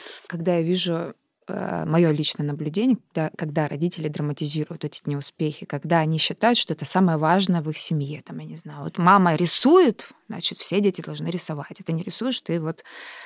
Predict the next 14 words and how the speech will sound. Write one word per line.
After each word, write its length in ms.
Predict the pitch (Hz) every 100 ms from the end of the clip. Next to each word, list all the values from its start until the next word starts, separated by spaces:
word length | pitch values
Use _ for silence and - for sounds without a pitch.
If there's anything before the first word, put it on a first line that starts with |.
| -
какашка. 460 | - 156 - - - - - - - - -
Или 160 | 156 151
там 340 | 139 135 160 - _ _ _ _
толстый 340 | - 190 - 170
ребенок, 320 | 143 143 139
а 40 | -
ты 80 | 165
такая 200 | - 160
модель, 480 | 156 156 143 143 -
и 260 | - -
вот 260 | 110 156 -
все, 420 | - - - 135 -
понимаешь, 440 | - - 160 160 -
ребенок. 420 | 143 151 165 -